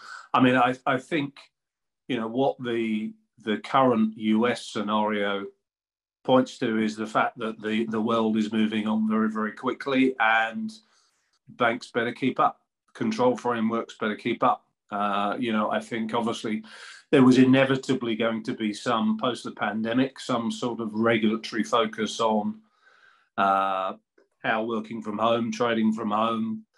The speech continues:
uh, the use of these collaborative devices has, uh, impacted the industry, uh, and its compliance with regulatory requirements. And I think perhaps, I don't, for those of us in sur-, surveillance, I think we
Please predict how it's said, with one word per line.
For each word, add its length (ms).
uh, 600
the 100
use 420
of 140
these 260
collaborative 720
devices 800
has, 460
uh, 60
impacted 680
the 160
industry, 640
uh, 500
and 140
its 140
compliance 540
with 140
regulatory 480
requirements. 600
And 80
I 80
think 220
perhaps, 540
I 100
don't, 220
for 120
those 260
of 80
us 160
in 120
sur-, 280
surveillance, 680
I 80
think 260
we 180